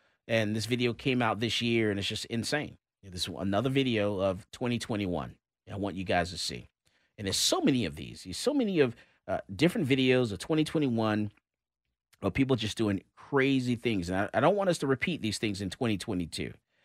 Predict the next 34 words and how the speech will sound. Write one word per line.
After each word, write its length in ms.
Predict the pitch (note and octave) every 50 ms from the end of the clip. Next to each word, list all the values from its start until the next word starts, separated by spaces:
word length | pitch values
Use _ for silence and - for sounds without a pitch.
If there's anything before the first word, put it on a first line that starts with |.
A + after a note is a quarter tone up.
| _ _ _ - - _ _ -
Um, 380 | A2+ A2 A2 G#2 G2+ G2 F#2+ - - _ _ _ _ _ _ _ _ _ _ _ _ _ _ _ _
we 80 | C#3+ D#3+
come 180 | - - G#3 E3
back 200 | E3 D3+ - -
from 120 | C#3+ A#2+
the 60 | G#2+
break. 480 | F#2 F#2 B2 C#3 B2 G#2 G#2 - - _ - -
<laughs> 100 | - -
I'm 80 | B2 - - - - - - -
gonna 140 | G3 F3+ D#3+
play 220 | - F#3+ D#3+ C#3+
a 20 | C3+
little 160 | C3 C3 C3
video 380 | A#2+ G#2+ B2 B2+ B2+ B2 B2 A#2+
of 120 | A2+ G#2+
the, 160 | A2 G#2+ G#2
uh, 180 | G2 F#2 F2+ F2+ G2 A#2 A2
the 100 | A2 A#2
A 140 | B2 B2+ B2
T 200 | - - C3+ A2+
F. 180 | E2+ F2 -
We're 100 | A2+ C3+
gonna 120 | E3 D#3+ C#3+
make 180 | C3+ C3 -
a 40 | A#2+
little 240 | A#2 B2 C3+ C#3+ C3
fun 380 | - - - - D3+ C3+ A#2+ A2+
of 80 | G2+
the 120 | G2+ G#2+ G#2
A 100 | G#2+ A2+
T 220 | - - A#2+ G#2+
F 140 | G2 F#2 -
here, 280 | G2 F2+ F2 F2+ G2+ - _ _ _ _ _ _ _ _ _ _ _ _
of 480 | - A2+ A2 G#2+ G#2 G2+ G2 G2 G2